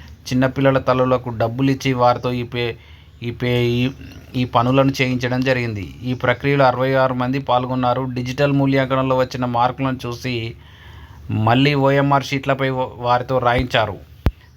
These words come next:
వారిలో ఒక్కరు కూడా అర్హులు లేరు. గృహిణులు, చిన్నపిల్లల తల్లులను ఎంపిక చేసి ఎగ్జామినర్, క్యాంప్ ఆఫీసర్, స్క్రూటినైజర్ అంటూ తప్పుడు హోదాలతో సంతకాలు చేయించారు.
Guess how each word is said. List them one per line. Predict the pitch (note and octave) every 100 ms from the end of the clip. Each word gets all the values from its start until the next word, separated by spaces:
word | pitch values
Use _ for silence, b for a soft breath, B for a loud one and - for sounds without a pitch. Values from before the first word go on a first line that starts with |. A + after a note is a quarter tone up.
| -
వారిలో | A#2 B2+ B2+
ఒక్కరు | B2 - C#3
కూడా | C3+ C3+ C3
అర్హులు | B2 B2+ C3 B2
లేరు. | A#2 G2 - - - A#2 A2+
గృహిణులు, | B2 C3+ C3+ C#3
చిన్నపిల్లల | C3+ B2+ B2+ B2+ C3+ C3
తల్లులను | B2+ B2+ B2+ B2 B2
ఎంపిక | A#2 A#2+ B2+ B2+
చేసి | B2 B2
ఎగ్జామినర్, | A#2 A#2 C3+ C3+ C3 B2+
క్యాంప్ | - B2+ B2+ B2+
ఆఫీసర్, | B2+ B2 B2 B2+ B2 B B B B B -
స్క్రూటినైజర్ | - - C#3 C3+ C#3 C#3 C3+
అంటూ | C3+ B2+ C3 B2
తప్పుడు | A#2+ C3+ C#3
హోదాలతో | C3 C3 C3 B2+ C3
సంతకాలు | B2+ B2 B2 B2 B2+ B2+
చేయించారు. | B2 A2+ A2 F2+